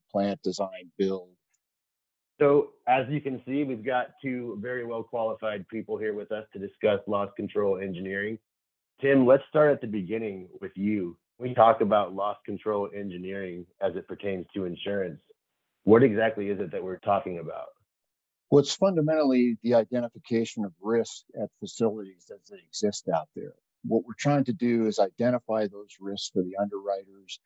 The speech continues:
Speaker 1: identify those for the insured, and also for ourselves to know how to mitigate those risks, to move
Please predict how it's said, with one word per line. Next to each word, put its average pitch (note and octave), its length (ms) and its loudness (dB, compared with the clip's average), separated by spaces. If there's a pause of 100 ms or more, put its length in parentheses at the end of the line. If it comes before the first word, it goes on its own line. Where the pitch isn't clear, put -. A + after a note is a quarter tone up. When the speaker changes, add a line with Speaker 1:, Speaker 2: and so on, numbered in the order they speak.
(320)
Speaker 1:
identify G#2 540 2
those G2+ 340 -10
for G#2 60 -6
the F#2+ 200 -2
insured, A#2 600 2 (480)
and G2+ 80 2
also A2+ 420 4
for G2 160 0
ourselves G#2+ 800 0
to G#2 180 2 (160)
know A2+ 240 -2 (160)
how B2 280 0
to A2+ 100 -6
mitigate A2 460 -6 (100)
those G2+ 200 -8 (120)
risks, G2 400 -10
to F#2+ 120 0
move A#2 180 2